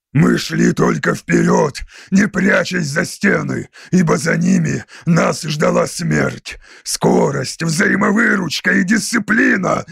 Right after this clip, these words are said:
без права на передышку, только вперед, неся погибель врагу. Они сами нас этому и научили. О, мои братья и сестры!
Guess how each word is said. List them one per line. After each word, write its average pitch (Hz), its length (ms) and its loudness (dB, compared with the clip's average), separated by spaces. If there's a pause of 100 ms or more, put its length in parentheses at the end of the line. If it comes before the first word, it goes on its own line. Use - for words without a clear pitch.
(240)
без 208 280 0
права 190 440 0
на 196 120 2
передышку, 190 840 0 (260)
только 226 440 2
вперед, 233 680 0 (260)
неся 214 460 2
погибель 220 600 0
врагу. 196 640 0 (300)
Они 185 280 4
сами 175 480 -2
нас 185 360 -2
этому 196 400 2
и 190 80 2
научили. 190 880 0 (460)
О, 175 880 2
мои 185 340 2
братья 226 600 0
и 220 160 0
сестры! - 840 -2